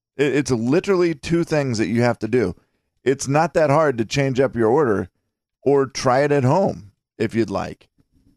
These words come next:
Ask for one pump of toffee nut syrup. Yeah,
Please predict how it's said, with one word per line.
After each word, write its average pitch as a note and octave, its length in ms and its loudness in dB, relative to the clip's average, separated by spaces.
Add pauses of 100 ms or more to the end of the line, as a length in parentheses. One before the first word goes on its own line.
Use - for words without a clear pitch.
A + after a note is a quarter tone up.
(680)
Ask C#3 280 0
for D3+ 200 2
one D3 320 0
pump E3+ 280 0
of B2+ 200 0
toffee D3+ 380 -2
nut D#3 300 -2
syrup. E3 480 0 (1300)
Yeah, G2 380 -4